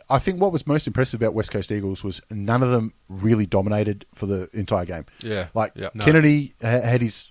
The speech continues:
Speaker 1: uh, moments where he was taking the game on. LeCras,
Speaker 2: Yeah.
Speaker 1: um, uh, Elliot Yeo, th-, but none of them were absolutely dominating all night long. They sort of almost took their turns.
Speaker 2: Yeah.
Speaker 1: There was
Speaker 2: Yeah.
Speaker 1: always some Eagle who was dominating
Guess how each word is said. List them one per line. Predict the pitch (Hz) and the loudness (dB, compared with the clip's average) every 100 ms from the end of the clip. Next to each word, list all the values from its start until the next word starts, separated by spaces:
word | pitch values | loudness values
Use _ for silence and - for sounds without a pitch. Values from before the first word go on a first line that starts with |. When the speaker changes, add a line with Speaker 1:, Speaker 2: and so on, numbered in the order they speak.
| - | -2
Speaker 1:
uh, | 104 104 101 | 2 2 0
moments | 107 113 113 113 - | 2 2 4 0 -2
where | 107 | 0
he | 98 110 | 0 2
was | 104 98 87 - _ - | 2 0 -2 -10 _ -4
taking | 117 107 104 | -2 0 0
the | |
game | 101 104 101 | 0 0 0
on. | 107 - - - | -2 -6 -16 -10
LeCras, | 101 - - 123 123 123 - _ _ - | -8 -2 4 6 6 2 -2 _ _ -6
Speaker 2:
Yeah. | 101 101 101 | 0 2 4
Speaker 1:
um, | 101 98 101 - 104 | 2 0 -8 -10 -6
uh, | 101 101 95 95 92 76 - | -4 -2 -4 -6 -8 -10 -2
Elliot | 123 117 104 | 2 4 2
Yeo, | 110 107 98 _ _ _ _ | 2 2 0 _ _ _ _
th-, | 120 - | -16 -2
but | 127 127 | -2 4
none | 135 | 6
of | 160 | 6
them | 147 131 | 4 4
were | 113 113 113 - - | 6 6 6 0 -2
absolutely | 117 - 123 113 98 - _ _ 117 | -2 0 0 0 -2 -6 _ _ 2
dominating | 117 120 117 107 104 - | 6 8 8 4 0 4
all | 123 117 | 6 6
night | 104 98 | 4 2
long. | 104 95 | 0 0
They | 98 113 | 0 0
sort | 156 131 | 2 0
of | - | 0
almost | 131 127 113 | 2 4 4
took | 147 123 | 0 -2
their | 104 | -4
turns. | - 107 87 80 - | -2 -2 -2 -8 -12
Speaker 2:
Yeah. | 117 104 85 78 | -2 0 0 4
Speaker 1:
There | |
was | 123 | 4
Speaker 2:
Yeah. | - | 8
Speaker 1:
always | 156 156 143 - | 8 10 6 2
some | - 127 139 151 - | 0 4 4 2 2
Eagle | 135 135 135 | 2 4 4
who | 123 | 4
was | 113 | 2
dominating | 101 120 131 135 160 | 2 2 2 0 -4